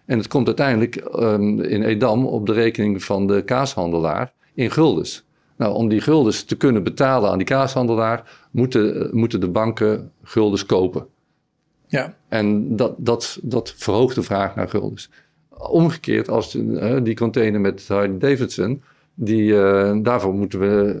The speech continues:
Speaker 1: dollars kopen. Dan komen de guldens op de markt, markt en dat verlaagt de waarde van de gulden. Dus de, de, de handelsbalans bepaalt hoeveel, eh, vraag en hoeveel, eh, eh, vraag naar de gulden is en hoeveel aanbod er van de gulden is.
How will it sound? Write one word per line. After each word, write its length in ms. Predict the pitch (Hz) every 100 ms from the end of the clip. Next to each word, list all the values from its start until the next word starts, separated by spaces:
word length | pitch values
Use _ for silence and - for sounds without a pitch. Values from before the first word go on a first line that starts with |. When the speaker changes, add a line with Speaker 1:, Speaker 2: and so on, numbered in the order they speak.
| - - -
Speaker 1:
dollars 400 | 95 151 147 -
kopen. 320 | - - 139
Dan 100 | 131
komen 280 | 131 92 98
de 100 | -
guldens 360 | - 110 104
op 100 | 101
de 60 | 90
markt, 400 | 95 90 113 - _ _ _ -
markt 400 | - 104 101 -
en 100 | 107
dat 200 | 98 -
verlaagt 380 | - 131 139
de 60 | 113
waarde 260 | 87 - 85
van 100 | -
de 80 | -
gulden. 260 | - 113
Dus 100 | 104
de, 100 | - - - - _ -
de, 400 | 117 110 110 104
de 100 | 101
handelsbalans 760 | 104 98 185 170 135 139 151 127
bepaalt 580 | 120 117 131 135 131 - _ _ _
hoeveel, 460 | - 143 143 127 113
eh, 640 | - 117 107 104 104 104
vraag 380 | 92 95 127 131
en 80 | 110
hoeveel, 480 | 101 98 98 92 90 - _ -
eh, 400 | - 95 95 98
eh, 560 | 101 - 76 - 80 92
vraag 300 | 95 127 127
naar 140 | 98
de 60 | 90
gulden 320 | 127 131 117
is 140 | 113
en 120 | 117
hoeveel 300 | 98 101 107
aanbod 300 | 120 127 98
er 60 | 90
van 140 | 92
de 80 | 92
gulden 320 | - 92 87 98
is. 200 | 113